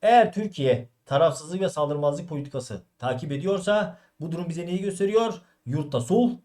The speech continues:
cihanda sulh, eee, uygulamasının yürürlükte olduğunu gösteriyor. Yani dış politikada barış yanlısı bir tutum sergilenmiştir değerli arkadaşlar.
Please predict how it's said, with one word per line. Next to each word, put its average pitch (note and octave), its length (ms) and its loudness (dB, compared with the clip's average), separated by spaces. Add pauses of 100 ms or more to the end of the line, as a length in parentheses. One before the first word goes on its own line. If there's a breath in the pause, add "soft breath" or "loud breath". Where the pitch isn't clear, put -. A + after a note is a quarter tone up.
(140)
cihanda C#3+ 480 0
sulh, - 460 0 (1300)
eee, A2+ 720 0 (440)
uygulamasının C#3+ 840 0
yürürlükte C#3+ 420 0
olduğunu G#2 320 -4
gösteriyor. F#2 500 -12
Yani C#3 360 -2
dış E3+ 160 -6
politikada A#2 520 -2
barış B2+ 240 0
yanlısı A2 360 -6
bir C#3 140 -6
tutum G3 420 -4
sergilenmiştir G#2 640 -6
değerli F#2 220 -6
arkadaşlar. F2 440 -10